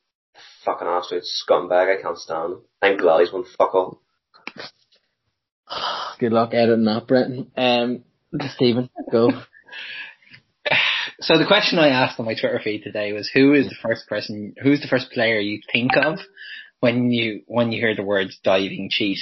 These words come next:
Speaker 3: And I think people took this as historical because people kept going for players who are now retired. Um, <laughs> there was a lot of
Speaker 1: Long
Speaker 3: Jurgen,
Speaker 1: retired.
Speaker 3: yeah, there was a lot of Jurgen Klinsmann. Uh, there was a lot of Didier Drogba. There was a lot of Robert Pires. And, like, you know,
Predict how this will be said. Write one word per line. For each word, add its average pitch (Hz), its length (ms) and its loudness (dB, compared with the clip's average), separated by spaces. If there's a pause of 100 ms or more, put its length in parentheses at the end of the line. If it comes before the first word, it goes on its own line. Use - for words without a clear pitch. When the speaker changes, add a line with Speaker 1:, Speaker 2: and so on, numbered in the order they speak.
Speaker 3:
And 123 100 0
I 135 40 6
think 175 160 2
people 196 280 0
took 151 220 2
this 131 180 2
as 120 160 0
historical 120 640 2
because 135 240 0
people 147 200 0
kept 127 160 2
going 120 260 0
for 110 260 0 (120)
players 113 280 2
who 117 80 2
are 110 120 2
now 113 160 0
retired. 107 520 0 (600)
Um, - 160 6 (100)
<laughs> 156 100 4
there 139 100 6
was 139 100 6
a 139 60 8
lot 147 260 8
of 127 60 12
Speaker 1:
Long 120 140 12
Speaker 3:
Jurgen, 135 280 8 (340)
Speaker 1:
retired. 131 320 6
Speaker 3:
yeah, 127 60 -6 (220)
there 151 120 4
was 143 120 4
a 143 60 6
lot 170 220 4
of 165 60 2
Jurgen 147 340 2
Klinsmann. 123 380 -2 (520)
Uh, 113 300 0
there 113 100 -4
was 110 120 -8
a 120 80 -2
lot 120 200 2
of 120 80 -4
Didier 113 320 0
Drogba. 127 840 4
There 110 60 -6
was 107 80 -6
a 117 40 -2
lot 101 120 0
of 107 60 -6
Robert 110 260 -2 (120)
Pires. 135 640 6
And, 151 280 0
like, 127 260 2
you 131 140 -2
know, 98 240 -4